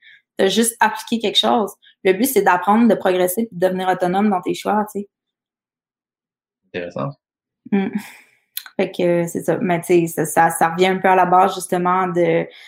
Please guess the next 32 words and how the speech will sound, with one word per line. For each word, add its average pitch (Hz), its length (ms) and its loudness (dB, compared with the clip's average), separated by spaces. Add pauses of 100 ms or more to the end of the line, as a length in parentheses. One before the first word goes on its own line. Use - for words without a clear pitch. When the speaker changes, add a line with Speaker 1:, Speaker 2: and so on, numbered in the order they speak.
(160)
Speaker 1:
dans 180 160 2
la 180 60 -2
clinique, 196 400 0
essayer 185 380 0
de, 180 500 2 (100)
quand 180 220 0
on 180 160 2
a 180 60 -2
des 185 140 0
clients, 180 300 -2
essayer 208 260 0
de 180 60 -14
cibler 175 300 -6
c'est 185 140 -10
quoi 185 120 -2
son 175 180 -6
problème 180 320 -2
à 170 120 -4
lui, 196 240 -4
tu - 60 -20
sais, 196 100 -4
c'est-tu - 240 -12
qui - 140 -14
manque 185 180 0
de 185 80 2
connaissances, 175 680 -2
c'est-tu - 140 -10
qui 175 80 -6
manque 175 180 -2
de 165 60 0
compétences, 175 840 -2
c'est-tu, 175 520 -6